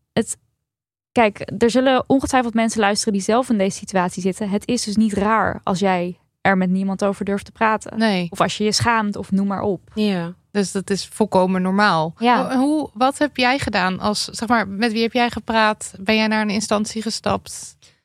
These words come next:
Speaker 3: Nee, ik, eh, ben eigenlijk door, door die schaamte heel lang, eh, stil gebleven. Ster-, sterker nog, toen ik uit die relatie, eh, kwam, dacht ik ook,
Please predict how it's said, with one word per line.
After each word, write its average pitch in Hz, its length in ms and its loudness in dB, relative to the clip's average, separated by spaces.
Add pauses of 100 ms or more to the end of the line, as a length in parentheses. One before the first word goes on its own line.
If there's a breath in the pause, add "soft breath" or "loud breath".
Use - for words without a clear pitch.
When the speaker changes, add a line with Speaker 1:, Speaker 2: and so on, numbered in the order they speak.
(120)
Speaker 3:
Nee, 214 400 0
ik, 220 260 -2
eh, 202 260 0
ben 208 180 0
eigenlijk 208 340 -2
door, 202 440 0
door 214 180 0
die 214 80 -4
schaamte 214 400 -2
heel 202 420 0
lang, 180 440 -2
eh, 175 200 -8
stil 180 320 -4
gebleven. 180 440 -8
Ster-, 190 280 -2
sterker 202 300 -2
nog, 180 220 -4 (260 soft breath)
toen 202 140 0
ik 196 100 0
uit 208 160 4
die 202 100 0
relatie, 180 680 -2
eh, 180 280 -4
kwam, 240 360 2 (300 soft breath)
dacht 214 220 2
ik 202 100 -4
ook, 185 320 0